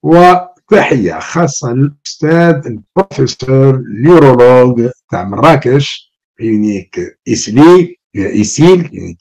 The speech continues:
إسيل في مراكش، الأستاذ أحمد المنصور. وإلى كل الإخوان والأصدقاء والأخوات في المغرب من شماله لجنوبه، شرقه وغربه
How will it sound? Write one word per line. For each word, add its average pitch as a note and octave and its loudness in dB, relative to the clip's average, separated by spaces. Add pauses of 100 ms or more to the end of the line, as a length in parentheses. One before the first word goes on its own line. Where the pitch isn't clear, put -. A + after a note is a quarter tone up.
إسيل F2 -16
في - -14
مراكش، B2+ -4 (580)
الأستاذ E3+ 2 (680)
أحمد E3 -4 (120)
المنصور. D#3+ 0 (1300)
وإلى C#3+ 4
كل F3 4 (240)
الإخوان D3 0
والأصدقاء A#2+ -2
والأخوات C3+ -4 (360)
في - -4
المغرب A2 0 (300)
من D3+ -2
شماله B2+ -2
لجنوبه، A2 -4
شرقه A2+ -4
وغربه G2 -6